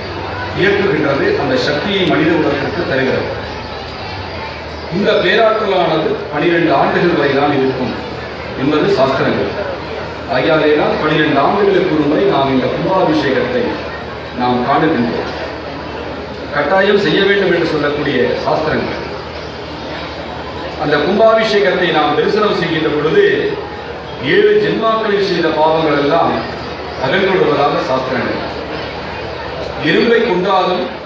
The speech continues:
பாவம் என்று தர்மசாஸ்திரம். அதற்கு என்ன பிராயச்சித்தம் என்று சொன்னால் சிவ வழிபாடு.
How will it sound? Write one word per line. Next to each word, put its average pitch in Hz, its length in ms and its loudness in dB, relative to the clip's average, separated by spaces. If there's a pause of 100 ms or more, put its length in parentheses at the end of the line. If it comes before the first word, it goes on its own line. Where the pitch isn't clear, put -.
(160)
பாவம் 202 340 0
என்று 165 280 0
தர்மசாஸ்திரம். 143 680 -2 (2000)
அதற்கு 180 360 2
என்ன 233 200 2
பிராயச்சித்தம் 196 800 2
என்று 151 140 0
சொன்னால் 143 380 0
சிவ 170 340 0
வழிபாடு. 143 600 2